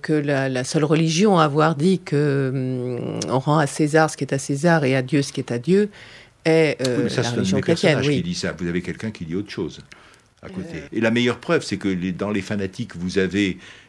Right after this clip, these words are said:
Speaker 2: le père qui est professeur d'histoire romaine et qui, euh,
Speaker 1: Qui a pour ami Max, quand même.
Speaker 2: Oui, d'accord, ça, c'est,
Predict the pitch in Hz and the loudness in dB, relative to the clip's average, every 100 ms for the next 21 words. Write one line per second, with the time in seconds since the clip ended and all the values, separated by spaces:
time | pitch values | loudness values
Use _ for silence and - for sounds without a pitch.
0 | - 98 110 - 117 107 90 76 - - | -8 -4 -2 2 2 2 0 -8 -12 -8
1 | 87 92 87 87 98 85 85 - 95 80 | -6 -8 -8 -4 -4 -4 -6 -4 -4 -4
2 | 95 95 98 92 82 71 - - _ - | -2 -2 0 -2 -4 -10 -20 -20 _ -10
3 | 101 95 - 98 92 - _ - 95 76 | -10 -8 -6 -4 -4 -6 _ -12 -10 -8
4 | 50 50 53 95 202 - 180 180 180 214 | -10 -12 -12 -2 -2 2 2 4 4 6
5 | 220 - - 160 160 156 151 98 110 175 | 4 2 -4 -2 -2 -4 -4 -2 -2 -2
6 | - - - - - - 131 - - 269 | -8 -12 -12 -12 -10 0 2 2 2 -2
7 | - | -2